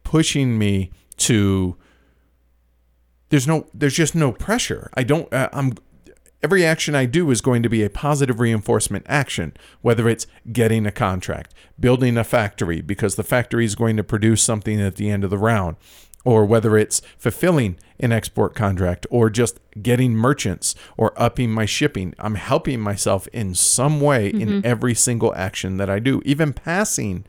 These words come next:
Speaker 1: the earlier you pass, the more money you
Speaker 2: Yep.
Speaker 1: get. So it's very much a positive reinforcement game,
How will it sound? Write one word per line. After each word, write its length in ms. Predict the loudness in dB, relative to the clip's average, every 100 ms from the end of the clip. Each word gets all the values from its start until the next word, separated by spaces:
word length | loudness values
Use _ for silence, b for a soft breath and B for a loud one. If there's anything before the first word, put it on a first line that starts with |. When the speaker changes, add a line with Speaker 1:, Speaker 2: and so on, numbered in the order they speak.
| B B B B
Speaker 1:
the 80 | -2
earlier 400 | 4 4 4 2
you 220 | 2 -2
pass, 420 | -4 -4 -4 -4 -4
the 100 | -4
more 200 | 0 0
money 280 | 0 0
you 120 | 0 0
Speaker 2:
Yep. 260 | -2 -4 -10
Speaker 1:
get. 80 | -20 B B -8
So 240 | -2 0
it's 120 | 0
very 280 | 0 0 2
much 240 | 0 0 -2
a 100 | -4
positive 560 | -4 -4 -2 -2 0
reinforcement 640 | 0 0 0 -2 -4 -6 -2
game, 280 | -2 -2